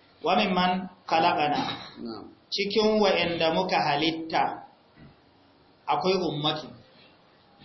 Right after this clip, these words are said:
Speaker 1: wa'ansu al'ummatai ko shugabanni. Su wa'annan yahduna bil haqqi. Suna shiryar da mutane da gaskiya, wa bihi,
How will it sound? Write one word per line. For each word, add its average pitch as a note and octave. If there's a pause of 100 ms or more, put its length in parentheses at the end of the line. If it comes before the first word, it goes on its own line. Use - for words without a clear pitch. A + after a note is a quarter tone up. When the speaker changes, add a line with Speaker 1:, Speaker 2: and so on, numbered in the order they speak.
(540)
Speaker 1:
wa'ansu E3+ (1200)
al'ummatai C#3+
ko D#3
shugabanni. A#2+ (760)
Su G3
wa'annan G#3
yahduna D3+
bil B2+
haqqi. - (880)
Suna E3
shiryar G#3
da E3
mutane E3 (440)
da A3
gaskiya, G#3 (840)
wa F3+
bihi, D3